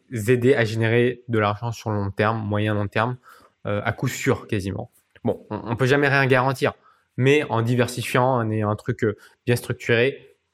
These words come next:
généralement c'est mieux que si on fait tout soi-même et qu'on n'y connaît rien. Ou qu'on passe par des commerciaux qui vous disent que un seul produit va vous permettre de sauver toute, euh, euh, vos pat-, votre vie et votre patrimoine, c'est, c'est pas possible.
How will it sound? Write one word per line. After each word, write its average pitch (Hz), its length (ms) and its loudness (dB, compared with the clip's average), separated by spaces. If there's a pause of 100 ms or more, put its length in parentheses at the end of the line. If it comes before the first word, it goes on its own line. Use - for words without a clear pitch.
(300)
généralement 120 460 2
c'est 120 180 -2
mieux 117 140 0
que 110 160 -2
si - 200 -10
on 107 120 -2
fait 110 180 -6
tout - 160 -10
soi-même 117 260 0
et 110 140 -2
qu'on 107 160 -4
n'y 101 80 -2
connaît 101 200 -2
rien. 90 220 -2 (1500)
Ou 127 60 2
qu'on 117 140 2
passe 120 200 2
par 117 120 2
des 104 100 0
commerciaux 107 520 0
qui 104 300 -4
vous 98 140 -6
disent 110 300 -4
que 104 240 0 (480)
un 117 60 -4
seul 120 220 0
produit 113 420 0
va 110 140 2
vous 98 100 -2
permettre 104 300 -2
de 95 360 -2
sauver 101 300 -4
toute, - 320 -10
euh, 92 300 -2 (480)
euh, 101 120 -2
vos 98 160 -2
pat-, 107 300 -4
votre 98 240 -2
vie 107 240 0
et 101 60 0
votre 98 160 -4
patrimoine, 107 580 -4
c'est, 98 320 -8
c'est - 160 -16
pas 101 80 -6
possible. 101 480 -6